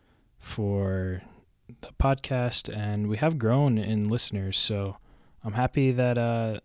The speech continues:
a lot of people are getting value from this. I really like doing it. So, uh, yeah, I guess I just wanna say thanks for listening.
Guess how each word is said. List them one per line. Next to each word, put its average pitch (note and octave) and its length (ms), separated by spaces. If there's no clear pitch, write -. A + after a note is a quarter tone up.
a A#2+ 80
lot B2 160
of B2 60
people B2 300
are A2+ 200
getting A#2 300
value A#2 340
from C3 200
this. - 440
I A#2 60
really B2+ 300
like B2 220
doing C3+ 280
it. D#3 180
So, G#2+ 480
uh, G#2 360
yeah, D#3 200
I A2+ 80
guess A2+ 220
I A2 40
just A2 180
wanna A2+ 140
say A2+ 220
thanks A#2+ 260
for A#2 100
listening. C#3 500